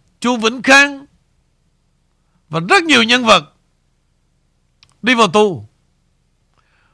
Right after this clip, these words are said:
Và hiện nay cuộc chiến còn lại là gì? Dĩ nhiên bị hai đời sinh, trường hợp của Tập Cận Bình đang giống như là thời của Tổng thống Trump, phía sau là Obama.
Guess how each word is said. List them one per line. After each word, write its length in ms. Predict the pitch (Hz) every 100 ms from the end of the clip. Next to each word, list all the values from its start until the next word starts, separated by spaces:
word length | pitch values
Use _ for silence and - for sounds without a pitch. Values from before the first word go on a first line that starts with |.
| -
Và 140 | 185
hiện 200 | 196 208
nay 120 | 233
cuộc 220 | 202 196
chiến 220 | 156 285 311
còn 200 | 233 196
lại 140 | 185
là 60 | 190
gì? 420 | 170 190 139 95 _ _ _ _ _ _ _ _ _ _ _ _ _ _ _ _
Dĩ 200 | 123 175
nhiên 360 | 247 233 226 208
bị 100 | 185
hai 160 | 196
đời 120 | 190 175
sinh, 340 | 214 208 185 -
trường 160 | 185
hợp 220 | 180 170 143
của 340 | 160 170 226 - _ _ _
Tập 160 | - 180
Cận 160 | 190 196
Bình 220 | 185 170
đang 240 | 196 202 185
giống 220 | 220 269
như 100 | 233
là 120 | 190
thời 320 | 143 185 170
của 400 | 147 160 175 214 208 _ _ _ _ _
Tổng 160 | - 175
thống 180 | 220 233
Trump, 320 | 233 214 190
phía 140 | 233
sau 340 | 247 254 226 220
là 100 | 170
Obama. 640 | 175 196 190 170 139 117